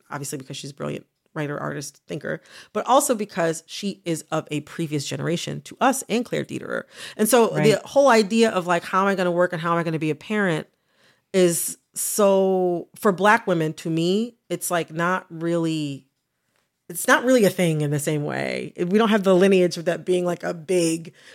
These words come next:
Speaker 1: thing. Now, I will say the other thing I'll say, and this is just maybe my, where I'm coming from, and as somebody who really wants to become a parent at some point in the next couple of years, I think, like, I hit a point where I,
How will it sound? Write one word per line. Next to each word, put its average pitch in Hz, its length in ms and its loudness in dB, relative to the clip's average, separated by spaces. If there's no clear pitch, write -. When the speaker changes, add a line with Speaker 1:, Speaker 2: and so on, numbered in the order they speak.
Speaker 1:
thing. 220 140 2
Now, 247 120 6
I 262 120 10
will 330 160 4
say 262 160 6
the 208 120 6
other 226 120 8
thing 180 160 0
I'll 156 80 -2
say, 143 260 -6
and 180 100 -4
this 190 100 2
is - 40 0
just 156 120 -2
maybe 156 180 0
my, 151 100 -4
where 151 160 -6
I'm 156 60 -4
coming 147 220 -8
from, - 260 -10
and 180 60 -4
as 175 80 2
somebody 170 220 2
who 151 60 -4
really 160 400 0
wants 160 220 -4
to 151 80 -12
become 156 220 -6
a 147 40 -4
parent 170 440 -4
at - 240 -16
some 170 120 -6
point 156 180 -10
in 139 40 -8
the 151 100 -8
next 160 140 -14
couple 143 180 -12
of 147 60 -8
years, 175 300 -4
I 247 400 6
think, 214 400 -2
like, 185 240 0
I 202 220 4
hit 202 180 2
a 220 40 2
point 208 280 -2
where - 140 -10
I, 240 180 4